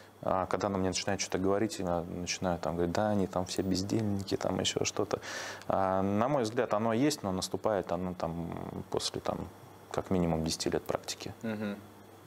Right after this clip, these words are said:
Speaker 1: А то, что, м, сейчас называется выгорание, это, наверное, просто неправильная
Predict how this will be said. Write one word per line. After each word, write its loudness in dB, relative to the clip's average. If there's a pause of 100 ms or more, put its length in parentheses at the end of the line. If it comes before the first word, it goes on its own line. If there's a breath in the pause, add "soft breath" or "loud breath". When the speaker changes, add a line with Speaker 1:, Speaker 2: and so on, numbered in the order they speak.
(160)
Speaker 1:
А 2
то, 2
что, -2 (840 loud breath)
м, 0
сейчас 2
называется 2
выгорание, 2
это, -6
наверное, 2
просто -2 (600 loud breath)
неправильная 2